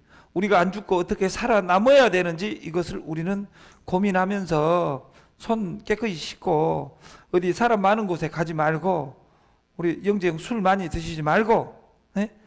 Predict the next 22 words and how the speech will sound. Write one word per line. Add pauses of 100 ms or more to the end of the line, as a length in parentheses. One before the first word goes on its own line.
(220)
우리가 (880)
그
현명하게 (300)
대처하자. (560)
근데
우리는
또
이럴
돈도
없기
때문에
지금
전략을
세워가지고
돈을
벌어야
되겠죠? (760)
조
회장님,
그래
안
그래?